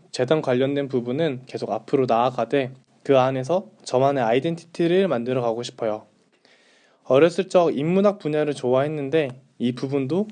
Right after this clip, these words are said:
계속 공부하면서 사람들의 취향이나 성향을 녹여내는 정말 그 사람만을 위한 옷을 만들고 싶고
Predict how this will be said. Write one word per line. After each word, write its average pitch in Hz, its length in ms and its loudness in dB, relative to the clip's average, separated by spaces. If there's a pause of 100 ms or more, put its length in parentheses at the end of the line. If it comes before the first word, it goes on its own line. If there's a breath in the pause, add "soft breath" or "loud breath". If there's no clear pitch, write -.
계속 120 240 -8
공부하면서 151 640 0
사람들의 170 500 0
취향이나 151 760 -2 (220)
성향을 165 500 -2
녹여내는 151 640 0 (100)
정말 110 340 -8
그 123 100 -6
사람만을 151 540 -2
위한 131 220 0
옷을 120 200 -8
만들고 120 400 -4
싶고 131 520 -2